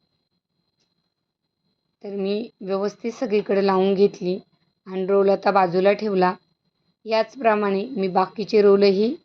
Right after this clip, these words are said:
तयार करून घेतलेत आणि आता माझे सगळे रोल करून रेडी झालेले आहेत. यावर मी कोकोनट पावडर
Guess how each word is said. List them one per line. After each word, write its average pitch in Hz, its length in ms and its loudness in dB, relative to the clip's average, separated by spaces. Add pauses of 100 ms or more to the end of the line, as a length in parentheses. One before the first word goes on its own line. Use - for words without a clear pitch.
(140)
तयार 202 280 0
करून 202 340 -2
घेतलेत 185 480 -4 (1080)
आणि 185 160 -6
आता 185 160 -8
माझे 190 360 -2 (320)
सगळे 196 360 2
रोल 196 340 4 (680)
करून 190 360 -4 (380)
रेडी 190 300 4
झालेले 180 380 4
आहेत. 175 340 0 (1000)
यावर 196 360 0
मी 196 280 -2 (160)
कोकोनट 202 420 -4 (100)
पावडर 185 360 2